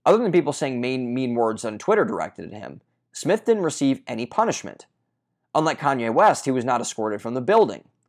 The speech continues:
He received no discipline for physically assaulting a man who did nothing other than make an offhand remark about his wife's haircut.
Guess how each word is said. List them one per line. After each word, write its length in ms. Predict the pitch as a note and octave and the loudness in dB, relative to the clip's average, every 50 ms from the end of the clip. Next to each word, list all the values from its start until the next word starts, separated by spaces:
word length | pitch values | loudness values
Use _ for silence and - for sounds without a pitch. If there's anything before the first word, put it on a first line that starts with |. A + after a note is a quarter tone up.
| _ _ _ _ _ - | _ _ _ _ _ -4
He 100 | - D#3 | -2 0
received 300 | D#3+ D3 - E3 C#3 C3 | 0 2 2 0 2 4
no 180 | C3+ F3 A3+ | 4 4 4
discipline 460 | G#3 F3+ F3+ D3+ - - - C#3 C3 | 4 2 2 0 0 -6 -6 -6 -4
for 180 | A2 C3 B2 A2 | -4 -4 -6 -4
physically 420 | G#2 - E3+ D#3+ F3 D3+ D3 C#3 | -2 -4 -4 -2 -2 -4 -2 -2
assaulting 520 | B2 A2+ - - - F#3 G#3+ A3+ - D3 A2+ | -2 -4 -4 0 2 4 4 4 0 -4 -4
a 60 | G#2 | -4
man 300 | G2 F#2 F#2 F2+ G2 A2 | -6 -6 -6 -6 -6 -6
who 120 | A2+ C3+ | -4 -4
did 100 | C3 C3 | -4 -2
nothing 380 | A#2 A2+ D3 F#3+ - C4 A#3+ F3+ | 0 2 0 0 0 0 -4 0
other 220 | A#2 B2+ B2 C3+ | 0 2 2 0
than 160 | B2+ C3 A#2+ A#2 | -2 -4 -4 -4
make 180 | B2 B2+ - | -4 -4 -4
an 80 | B2 B2 - | -6 -6 0
offhand 440 | - C3 E3 F#3 - - D#3 D#3+ D#3+ | 2 2 2 2 2 -4 -6 -4 -2
remark 380 | D#3+ D3 A#2+ A2 G#2+ A2 - D2+ | -2 -2 0 0 0 -2 -2 -2
about 200 | A2 A#2+ A#2 A#2 | 0 0 0 0
his 120 | A2+ - | -2 -4
wife's 280 | - G2+ F#2 G2 - - | -4 -4 -4 -4 -6 -8
haircut. 540 | - F3 G3+ G3+ - - - - - - | -4 -2 -2 -2 -2 -4 -10 -10 -10 -16